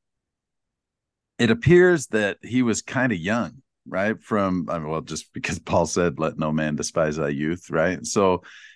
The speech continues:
he's a young guy, church leader, obviously convert, um,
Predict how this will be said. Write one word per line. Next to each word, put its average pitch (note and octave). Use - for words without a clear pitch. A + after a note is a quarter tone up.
he's F#2+
a F#2
young B2
guy, A2+
church C#3+
leader, A2
obviously G#2+
convert, G#2+
um, D#2+